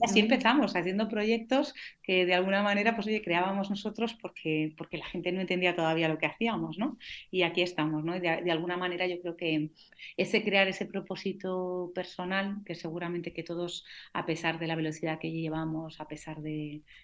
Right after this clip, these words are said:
Speaker 1: de los hábitos diarios, seguramente que todos nos, nos planteamos, pues fue lo que a mí me lleva un poco a, a soltar el cordón umbilical y a pensar que puedo hacer lo que hago, ese marketing, esa gestión de los negocios, a pensar que es posible hacerlo de otra manera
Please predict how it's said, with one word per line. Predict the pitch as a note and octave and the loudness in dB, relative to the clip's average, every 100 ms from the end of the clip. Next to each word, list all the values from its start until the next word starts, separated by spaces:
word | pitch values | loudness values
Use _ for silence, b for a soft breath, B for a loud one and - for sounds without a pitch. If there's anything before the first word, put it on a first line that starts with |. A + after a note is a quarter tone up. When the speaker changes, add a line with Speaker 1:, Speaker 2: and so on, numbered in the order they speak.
| - | -4
Speaker 1:
de | D#3+ | -2
los | D3+ D#3+ | 0 -2
hábitos | D#3 D#3 D#3 | -4 -6 -4
diarios, | D#3 D3+ D3+ | -2 -2 -4
seguramente | D3+ D#3 D#3 D#3 | -4 -2 -2 -2
que | D#3+ | -6
todos | D#3 D#3 D#3 | -6 -4 -2
nos, | D3+ - | -2 -2
nos | E3 D#3+ - _ | -4 -4 -8 _
planteamos, | - D3+ D#3 D#3 D#3 F#3+ - B B B | -6 -4 -2 -2 -2 -2 -8 B B B
pues | E3 D#3+ | -8 -2
fue | D#3 | -2
lo | D#3 | 0
que | D#3+ | 0
a | D3+ D3+ | 0 2
mí | D#3+ | 2
me | D#3+ D#3 | 2 2
lleva | D#3 | 2
un | D#3+ | 0
poco | D#3+ D#3 D#3+ | -4 -4 -2
a, | D3+ C#3 - _ _ _ - | -2 -4 -12 _ _ _ -8
a | D#3 | -6
soltar | - D3 - D3+ | -4 -6 -2 -2
el | D#3 | -2
cordón | D#3 D3+ D#3 | -2 -2 0
umbilical | D#3 D#3 D3+ D#3 G#3+ F4 A4 | 2 2 0 2 2 2 -2
y | F3 - | -6 0
a | E3+ E3+ | 0 2
pensar | E3+ E3 A3 A3 | 0 4 4 4
que | F#3 E3+ | -2 -2
puedo | F#3 F#3 | 0 0
hacer | F#3 F#3+ | -2 -4
lo | F3+ | -2
que | F3+ | 0
hago, | G#3 B3 D#4 | 0 0 -2
ese | E3+ E3 | -4 -4
marketing, | F3+ G3+ G3 - G#3+ G#3+ - B B | -4 -6 -6 -4 -4 -4 -10 B B
esa | E3+ E3+ E3+ E3 E3+ E3+ - | -8 -4 -4 -2 -4 -6 -4
gestión | F3+ F3+ F3+ | -6 -4 -4
de | |
los | F3+ F3 | -4 -6
negocios, | F3 F#3 A3 A3+ A3+ - _ _ _ _ | -6 -4 -2 -4 -6 -16 _ _ _ _
a | G#3 | 0
pensar | G3 F3 G3+ | 2 2 0
que | G#3 | -2
es | - | -4
posible | F#3+ G#3+ F3+ | -2 -2 -2
hacerlo | F3+ F#3+ F3+ | -4 -4 -4
de | F3+ | -2
otra | F3 | -2
manera | F3 F3+ C#4 | -2 -2 -4